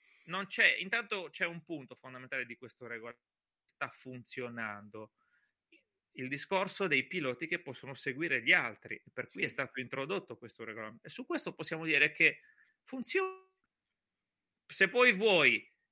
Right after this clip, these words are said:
Speaker 1: il tuo parametro, diciamo, fondamentale per vedere queste gare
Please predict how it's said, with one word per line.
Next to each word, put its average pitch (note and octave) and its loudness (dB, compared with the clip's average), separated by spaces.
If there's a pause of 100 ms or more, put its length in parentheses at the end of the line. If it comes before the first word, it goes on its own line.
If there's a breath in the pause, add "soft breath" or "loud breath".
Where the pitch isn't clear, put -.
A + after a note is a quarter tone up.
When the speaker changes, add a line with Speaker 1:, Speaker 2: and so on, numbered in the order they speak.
(140)
Speaker 1:
il D#3 -2
tuo G#3 -2
parametro, G#3 4
diciamo, E3+ -2
fondamentale E3 0
per D#3 -2
vedere D#3+ 2
queste D3+ -2
gare G#2+ -2